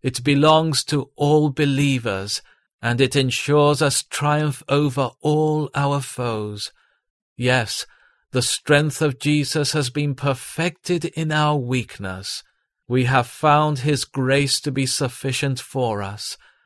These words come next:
and to the praise of his glorious grace in reference to all our trials, troubles, and conflicts,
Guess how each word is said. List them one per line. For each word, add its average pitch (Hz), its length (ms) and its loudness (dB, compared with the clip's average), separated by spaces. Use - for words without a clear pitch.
and 113 160 -6
to 123 100 -4
the 110 140 2
praise 151 600 2
of 135 120 -2
his 131 200 2
glorious 160 680 4
grace 139 560 0
in 135 240 0
reference 165 500 2
to 156 160 0
all 175 380 2
our 175 160 2
trials, 131 760 0
troubles, 156 680 2
and 127 300 -2
conflicts, 156 720 0